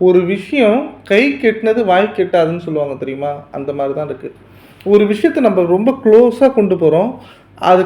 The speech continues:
கரெக்டா முடிஞ்சிரும், நம்மளுக்கு சாதகமா அமைஞ்சிரும் அப்படின்னு நம்ம எதை நினைக்கிறோமோ, அதில் தான் மிகப்பெரிய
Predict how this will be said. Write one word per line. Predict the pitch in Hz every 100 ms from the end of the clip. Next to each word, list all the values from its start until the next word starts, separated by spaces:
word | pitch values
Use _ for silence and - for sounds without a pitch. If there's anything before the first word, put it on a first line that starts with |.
| -
கரெக்டா | 202 220 - - - - 302 277
முடிஞ்சிரும், | 240 240 226 226 208 220 196 160 - _
நம்மளுக்கு | - 185 175 175
சாதகமா | 190 208 220 220 226 233 208
அமைஞ்சிரும் | 196 214 208 208 202 190 -
அப்படின்னு | 160 156 202 196
நம்ம | 165 143
எதை | 160 202 196
நினைக்கிறோமோ, | 156 175 175 190 147 135 135 151 160 160 - - - -
அதில் | 147 156 160
தான் | 185 233 196
மிகப்பெரிய | 165 165 208 - - 196